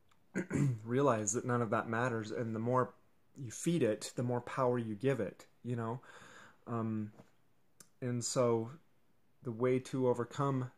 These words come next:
duality and to help raise the vibration of the planet is to not participate in it and not, um, join in on any of the, uh, of the, uh,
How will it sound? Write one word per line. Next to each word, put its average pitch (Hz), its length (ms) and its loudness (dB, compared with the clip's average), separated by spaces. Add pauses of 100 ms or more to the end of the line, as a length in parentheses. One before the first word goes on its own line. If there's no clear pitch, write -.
(120)
duality 120 600 2
and 117 120 -6
to 117 80 -2
help 123 300 2
raise 117 300 0
the 127 80 0
vibration 110 580 -2
of 104 120 -4
the 92 60 -12
planet 131 520 -2
is 113 160 -4
to - 160 -6
not 120 260 0
participate 131 680 -2
in 110 160 -4
it 113 120 -8
and 117 160 -4
not, 120 240 -2 (800)
um, 113 400 -4 (1600)
join 123 320 0
in 127 160 2
on 117 240 2
any 127 360 2
of 110 280 -2
the, 107 420 -2
uh, 104 260 -4 (260)
of 104 240 -10
the, 101 260 -8
uh, 95 120 -6